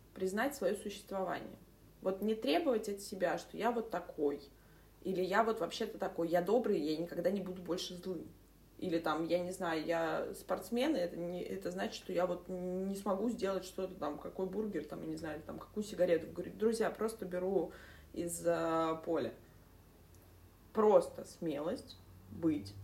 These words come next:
жить, признавать себя таким, что я вот такой.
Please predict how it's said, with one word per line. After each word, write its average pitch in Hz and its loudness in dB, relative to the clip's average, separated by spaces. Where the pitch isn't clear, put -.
жить, - -4
признавать 180 2
себя 208 0
таким, 185 -2
что - -14
я 180 4
вот 214 -2
такой. - -6